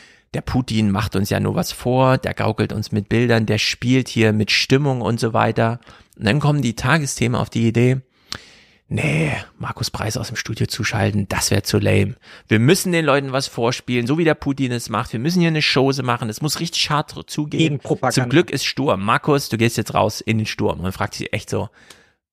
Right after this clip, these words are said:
Speaker 1: „Was soll der Blödsinn? Was ist das?“ Also das ist wirklich so ein großer Blödsinn.
Speaker 2: Ja, das ist
Speaker 1: Unglaublich. Und man kann es auch in dieser super Ernsthaftigkeit, die Markus Preis hier zeigt, ihm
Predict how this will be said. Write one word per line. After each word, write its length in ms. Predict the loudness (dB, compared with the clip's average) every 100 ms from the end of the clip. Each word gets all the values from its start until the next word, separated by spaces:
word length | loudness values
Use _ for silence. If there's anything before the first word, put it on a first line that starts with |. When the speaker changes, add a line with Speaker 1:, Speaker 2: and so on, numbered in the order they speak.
| _ -2
Speaker 1:
„Was 440 | -2 0 -2 -2
soll 200 | 2 2
der 140 | 0
Blödsinn? 580 | -4 -6 -6 -8 -8 -8 -2
Was 320 | 0 0 -2
ist 300 | -2 -2 0
das?“ 220 | -2 0
Also 220 | -2 -2
das 220 | -4 -6
ist 140 | -4 -6
wirklich 200 | -8 -4
so 240 | 2 4
ein 60 | 2
großer 400 | -4 -4 -2 -2
Blödsinn. 400 | 0 0 -2 -6
Speaker 2:
Ja, 80 | -8
das 200 | -16 -16
ist 200 | -20 _ 0
Speaker 1:
Unglaublich. 560 | 0 2 0 0 0
Und 160 | 0 2
man 160 | -2
kann 220 | -2 -4 -4
es 120 | -2
auch 360 | 2 2 0 -6 -8
in 120 | -6
dieser 280 | -4 -2 -2
super 520 | -2 -4 -2 0 0
Ernsthaftigkeit, 1000 | 2 0 0 -2 -2 -4 -8 -2 0 0
die 80 | -2
Markus 280 | -2 -2 -4
Preis 200 | -2 -2
hier 160 | -6 -4
zeigt, 320 | -2 -2 -2
ihm 180 | -6